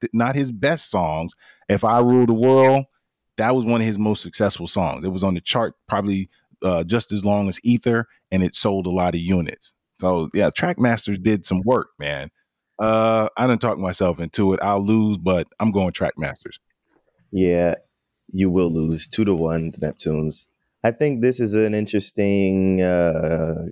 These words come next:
Speaker 2: case study, I guess you could say, but I think the, the Neptunes run from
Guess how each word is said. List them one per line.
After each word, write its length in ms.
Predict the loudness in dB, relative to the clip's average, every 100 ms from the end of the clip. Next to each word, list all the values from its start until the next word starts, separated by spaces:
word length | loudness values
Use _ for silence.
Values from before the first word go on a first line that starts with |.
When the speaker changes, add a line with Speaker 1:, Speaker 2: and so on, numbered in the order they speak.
| -12
Speaker 2:
case 280 | -6 -6 -6
study, 340 | -4 -2 0 0
I 60 |
guess 220 | 0 -2
you 80 | -2
could 140 | -2 0
say, 300 | -2 -2 -6 _
but 280 | 0 0 -2 _ _ _ _ _ _ -6
I 100 | -6
think 460 | -2 -2 -2 -6 _ _ _ _ _
the, 540 | 0 2 2 0 -2 -2
the 120 | -4
Neptunes 1300 | -2 0 0 -2 -6 0 2 4 2 0 -4 -8 -16 _ _ _ -10
run 640 | -4 -2 0 -4 -6 -10 _
from 640 | -2 0 -2 -6 -10 -14